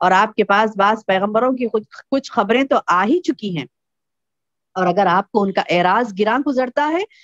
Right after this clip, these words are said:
तो अगर आपको ये कुदरत है कि जमीन में कोई सुरंग या आसमान में कोई सीढ़ी है तो ढूंढ लो, फिर कोई मौजिजे ले आओ तो कर लो,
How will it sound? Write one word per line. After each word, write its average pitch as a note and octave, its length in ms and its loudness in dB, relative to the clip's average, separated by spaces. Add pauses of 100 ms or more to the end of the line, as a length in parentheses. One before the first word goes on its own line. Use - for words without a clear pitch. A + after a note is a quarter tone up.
(360)
तो B3+ 140 4 (120)
अगर C4+ 360 4
आपको D4+ 380 2
ये B3 160 2
कुदरत D4+ 460 0
है D4 60 4
कि A#3 160 0
जमीन C4+ 360 2
में C4 100 0
कोई A#3 160 0
सुरंग C#4+ 400 -2
या A3+ 160 0
आसमान B3+ 420 -2
में A#3+ 100 -2
कोई A3 200 -2
सीढ़ी C4 380 -2
है A3+ 80 0
तो G#3+ 140 -2
ढूंढ B3 300 -2
लो, F3 220 -2 (320)
फिर D4 120 0
कोई A#3+ 200 0
मौजिजे A#3 520 0
ले G#3 180 0
आओ G3+ 180 0
तो G3+ 140 -6
कर A#3 180 -2
लो, F3+ 220 -2